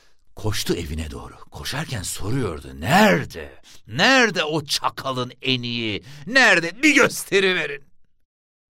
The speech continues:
Kıl bıyığın Cafer, "Ben biliyorum Salim dayı." dedi.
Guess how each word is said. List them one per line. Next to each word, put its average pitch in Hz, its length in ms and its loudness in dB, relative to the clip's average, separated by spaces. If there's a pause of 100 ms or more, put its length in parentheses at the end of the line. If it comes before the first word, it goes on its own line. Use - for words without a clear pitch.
(120)
Kıl 196 380 0
bıyığın 131 400 -2
Cafer, 135 540 0 (420)
"Ben 67 280 -8
biliyorum 82 560 -6
Salim 67 640 -10
dayı." 123 300 -8
dedi. 78 200 -16